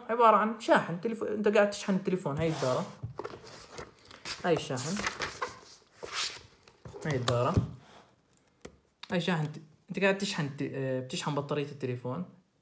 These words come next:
حاليًا هي ايش؟ بتس-، آه، بتسحب الباور، بتستهلك باور. بعدين فصلته،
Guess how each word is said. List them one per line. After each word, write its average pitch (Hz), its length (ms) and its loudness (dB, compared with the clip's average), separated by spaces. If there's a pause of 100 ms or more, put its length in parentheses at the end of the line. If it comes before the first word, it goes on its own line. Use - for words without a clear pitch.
حاليًا 208 300 -2
هي 180 480 2
ايش؟ 165 180 -2 (180)
بتس-، - 240 -8 (120)
آه، 139 240 -2
بتسحب 135 420 -4
الباور، 127 680 -4
بتستهلك - 760 -4
باور. 107 220 -6 (680)
بعدين 175 200 2
فصلته، 160 520 2